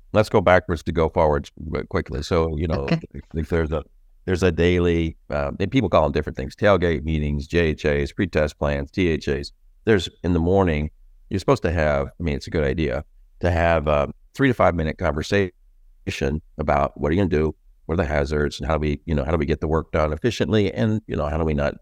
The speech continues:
Speaker 1: you know, hurt someone, uh, in the process. Good idea. Well, you know, first part is, you know, are those conversations actually happening?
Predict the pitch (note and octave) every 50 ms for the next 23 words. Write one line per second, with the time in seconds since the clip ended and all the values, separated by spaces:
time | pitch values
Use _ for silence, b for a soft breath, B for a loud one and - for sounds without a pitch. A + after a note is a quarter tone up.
0 | - - _ - C#2+ C2 C2 - G2+ A#2+ - - - D2+ C#2+ C#2+ C#2 C2+ C#2 C#2+
1 | E2 - - _ _ _ _ - D#2+ D#2+ D#2+ D2+ C#2+ - D#2 D#2+ - A2+ A#2+ -
2 | - - - - - - _ _ _ - - G2 G2 F2+ E2 D2+ D2 C#2 - -
3 | _ _ _ _ _ _ _ _ _ _ _ - _ _ _ _ _ _ _ _
4 | _ _ _ _ _ _ - F#3+ A3 F#3+ D3 D#3+ G3+ G#3+ - - _ _ - _
5 | _ - F#3 F3 F#3 C3+ G#2 A2 C3+ - _ - E3 F3 - - - A2 F#2+ F#2
6 | F#2 F2+ E2+ - A2 F2+ E2 F2 E2+ F2 E2+ D#2+ - - F2+ D#2+ D#2 D2+ - F2
7 | D#2+ D2+ - D#2 C#2+ C#2+ D2 D2 - C#2+ C#2 D2+ D#2 C#2 - _ - -